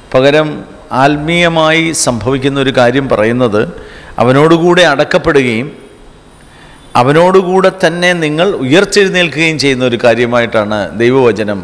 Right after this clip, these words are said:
പറയുന്നത്. അതുകൊണ്ട് സ്നാനത്തിൻ്റെ തുടക്കത്തിൽ തന്നെ നാം ഈ കാര്യത്തിലെ ഒരു ബോധ്യം ഉണ്ടാകണം. എന്തിനാണ് ഞാൻ യേശുവിനോട് കൂടെ അടക്കപ്പെടുന്നത്, എന്തിനാണ് ഞാൻ യേശുവിനോട് കൂടെ ഉയർത്തെഴുന്നേൽക്കുന്നത് എന്നുള്ളത് വളരെ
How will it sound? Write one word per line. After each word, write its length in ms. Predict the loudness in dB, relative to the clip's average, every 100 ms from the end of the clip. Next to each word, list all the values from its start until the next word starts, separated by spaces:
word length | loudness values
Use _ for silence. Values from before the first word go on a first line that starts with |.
| -4
പറയുന്നത്. 480 | -2 -2 -4 -6 -4
അതുകൊണ്ട് 320 | -4 -2 -2 -2 -6 -18 -20 -10 -4
സ്നാനത്തിൻ്റെ 640 | 0 0 -2 -4 0 2 0 -4 -12 -6
തുടക്കത്തിൽ 420 | -2 0 -2 -4 -4
തന്നെ 160 | -2 -2 -2
നാം 120 | -2 -2 -4
ഈ 20 | 0
കാര്യത്തിലെ 520 | 0 0 -4 -4 -4 -4 -6
ഒരു 120 | -6 -2
ബോധ്യം 320 | -2 -2 -4 -2
ഉണ്ടാകണം. 380 | -2 -2 -4 -12 -18 -20 -2 0
എന്തിനാണ് 460 | 2 2 2 2 -2 -2
ഞാൻ 120 | -2 -2
യേശുവിനോട് 420 | -2 -2 -2 -2 0
കൂടെ 140 | 0 0
അടക്കപ്പെടുന്നത്, 720 | 0 -4 -4 -4 -2 0 0 0 -6 -20 -6 -2
എന്തിനാണ് 460 | 0 2 2 0 -2 -2
ഞാൻ 100 | -2 -4
യേശുവിനോട് 440 | -4 -2 -2 0 0
കൂടെ 160 | 2 2 2
ഉയർത്തെഴുന്നേൽക്കുന്നത് 1120 | 2 0 -2 -4 -4 -6 -6 -6 -2 0 0 0 -4
എന്നുള്ളത് 480 | -4 -2 0 0 -4 -8 -18 -20 -10 -2
വളരെ 320 | 2 4